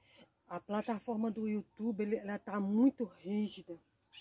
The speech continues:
E eu não posso fazer vídeos como vocês gostam. Até os vídeos meus na plataforma, não sei se vocês já viram. Se alguém viu aí, vocês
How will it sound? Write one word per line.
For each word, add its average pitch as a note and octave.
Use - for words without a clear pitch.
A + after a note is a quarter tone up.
E B3
eu B3+
não C4+
posso A#3+
fazer G3+
vídeos E3+
como G3+
vocês F#3
gostam. -
Até B3+
os D#4
vídeos C4+
meus A#3
na B3
plataforma, A#3
não B3+
sei B3+
se C4
vocês B3+
já B3
viram. F#3+
Se -
alguém G#3
viu G3
aí, F#3+
vocês F3+